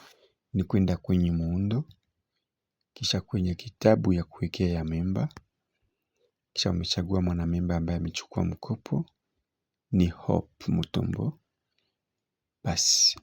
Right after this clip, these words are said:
hapo tayari utaona kama kwenye kibao ya kuona vyote, huku chini utaona wameandika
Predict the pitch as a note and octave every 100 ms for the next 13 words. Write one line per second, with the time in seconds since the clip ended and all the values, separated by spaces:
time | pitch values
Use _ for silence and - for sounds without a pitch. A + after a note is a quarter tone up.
0 | - - F#2 G2+ - E2+ G2 A2+ G2 E2+
1 | F#2 F#2+ F2+ F#2+ F2+ F2 - - - F#2+
2 | F#2+ - _ _ _ _ _ _ _ _
3 | _ _ _ - F#2+ E2 G2 G2 F2 -
4 | - F2+ F2+ E2 F#2+ A2+ - C3 - _
5 | - _ _ _ _ _ _ _ - -
6 | E2+ - G#2 G2 G2 F#2 F2+ E2 E2 E2+
7 | G2 - - E2+ G#2+